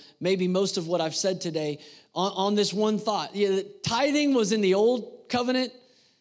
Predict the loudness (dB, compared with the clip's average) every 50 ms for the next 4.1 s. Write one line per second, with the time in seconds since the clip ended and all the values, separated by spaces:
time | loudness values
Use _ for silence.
0 | _ _ _ _ _ -6 -2 0 2 2 2 2 2 2 4 4 4 4 4 2
1 | 2 2 0 0 0 0 0 0 2 2 2 2 0 0 0 0 0 2 2 2
2 | 2 2 2 0 0 0 0 2 2 2 2 2 2 0 0 -4 -8 -10 -4 0
3 | 0 2 2 0 0 -2 -2 -2 0 0 0 0 0 -2 -2 -2 -2 -2 -2 -4
4 | -6